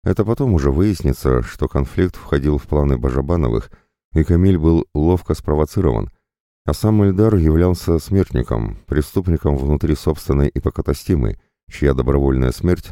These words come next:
должна была стать искуплением грехов его семьи перед их ханом. А еще через десять минут начнется жуткая резня, в которой погибнут все Бажановы, находящиеся в этот момент в малом зале. Чародеи Бажабановых, дождавшись сигнала, вторгнутся на его территорию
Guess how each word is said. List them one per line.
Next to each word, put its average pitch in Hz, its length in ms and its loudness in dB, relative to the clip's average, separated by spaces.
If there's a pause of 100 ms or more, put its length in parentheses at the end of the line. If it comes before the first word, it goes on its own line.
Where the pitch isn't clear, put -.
должна 64 380 0
была 65 200 0
стать - 260 -2
искуплением 71 580 0
грехов 64 460 -2
его 64 200 0
семьи 65 500 -2
перед 58 240 -2
их 62 120 -2
ханом. 52 420 -6 (920)
А 69 120 2
еще 62 300 0
через 69 260 -2
десять 82 320 -2
минут 90 320 2 (300)
начнется 80 720 0
жуткая 73 500 2
резня, 71 440 0 (300)
в - 40 -20
которой 65 360 0
погибнут 64 560 -2
все - 200 -4
Бажановы, 62 600 0 (280)
находящиеся 78 800 0
в 73 60 2
этот 67 220 -2
момент 73 340 0
в 64 120 -6
малом 60 300 -2
зале. 50 280 -4 (720)
Чародеи 67 520 0
Бажабановых, 65 800 0
дождавшись 64 640 -2
сигнала, 82 600 0
вторгнутся 92 600 -2
на 85 80 2
его 82 220 2
территорию 57 680 -2